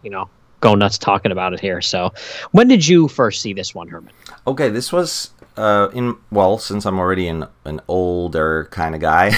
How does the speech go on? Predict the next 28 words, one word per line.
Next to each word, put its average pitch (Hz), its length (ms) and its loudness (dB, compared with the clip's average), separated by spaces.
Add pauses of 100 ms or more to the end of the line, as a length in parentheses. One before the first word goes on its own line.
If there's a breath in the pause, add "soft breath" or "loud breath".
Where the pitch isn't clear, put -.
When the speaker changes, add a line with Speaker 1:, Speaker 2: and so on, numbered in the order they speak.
(120)
Speaker 2:
<laughs> - 140 -8
you 151 60 0
know, 107 140 0
oldish, 104 580 -2
Speaker 1:
<laughs> - 0 -
Speaker 2:
middle-aged. 120 1120 4 (340 soft breath)
So 95 520 0
this 113 200 -6
was 131 140 -2
very 101 280 0
recent 90 500 -4
in 78 160 -8
my 76 360 -6 (120)
horror 80 280 -2
watching 71 560 -10 (140)
career. 78 680 -6 (420 soft breath)
Um, 82 400 0
I 95 80 -6
probably 123 340 -2
only 120 240 -2
saw 104 440 -2
this, 95 520 -4
um, 80 680 -4 (260)
two 156 300 -2
or 143 80 0
three 127 220 -6
years 113 200 -2
before 92 840 0